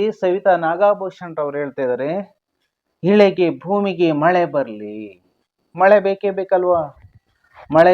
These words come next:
ಇದ್ರೆ ನೀರ್ ಬರುತ್ತೆ, ನೀರಿನಿಂದ ಎಲ್ಲಾ ಜೀವಿಗಳು ಸಹ ಸಮೃದ್ಧಿಯಾಗಿರ್ತವೆ, ನಾಡು ಸಹ ಸಮೃದ್ಧಿಯಾಗಿ ಆಗಿರ್ತವೆ.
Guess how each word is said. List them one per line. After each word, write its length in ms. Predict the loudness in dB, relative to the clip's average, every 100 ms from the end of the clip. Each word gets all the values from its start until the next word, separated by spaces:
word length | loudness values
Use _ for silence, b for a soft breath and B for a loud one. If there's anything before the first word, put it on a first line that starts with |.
| 4
ಇದ್ರೆ 320 | 0 -4 -4
ನೀರ್ 260 | -6 -8
ಬರುತ್ತೆ, 340 | -4 -4 -2 -4
ನೀರಿನಿಂದ 480 | 0 -2 -2 -2 0
ಎಲ್ಲಾ 280 | 2 2
ಜೀವಿಗಳು 420 | 0 -2 -6 -6 -6
ಸಹ 200 | -4 -6 -6 _ _ _ _ _
ಸಮೃದ್ಧಿಯಾಗಿರ್ತವೆ, 1000 | -4 -2 -4 -2 0 0 -2 -2 -4 -2 -6 -12
ನಾಡು 400 | -4 0 2 0 -4 -6
ಸಹ 120 | -6
ಸಮೃದ್ಧಿಯಾಗಿ 800 | -6 -8 -8 -8 -6 -6 -8 -14 -8
ಆಗಿರ್ತವೆ. 480 | -6 -6 -12 -20